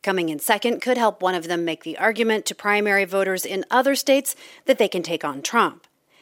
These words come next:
In the final days before the caucus, candidates have been asking their supporters to bundle up and brave what's expected to be an extremely cold night, even for Iowa. Sarah McCammon, N P R News, Des Moines.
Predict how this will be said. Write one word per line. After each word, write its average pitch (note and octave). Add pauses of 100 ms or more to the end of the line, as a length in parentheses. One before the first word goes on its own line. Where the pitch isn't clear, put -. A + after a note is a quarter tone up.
(220)
In G#3
the G3
final G3
days F#3
before D#3
the D#3
caucus, E3+
candidates D#3+
have D#3
been D3
asking D#3
their C#3+
supporters G#3
to G3
bundle A3
up G3+
and F#3+
brave G#3
what's F#3+
expected A#3
to B3
be A3+
an G3+
extremely B3+
cold C#3+
night, F3 (380)
even D#3+
for F3+
Iowa. D#3+ (580)
Sarah E3
McCammon, E3+ (100)
N F#3
P A3+
R C#4
News, D#3+ (160)
Des F3+
Moines. C#3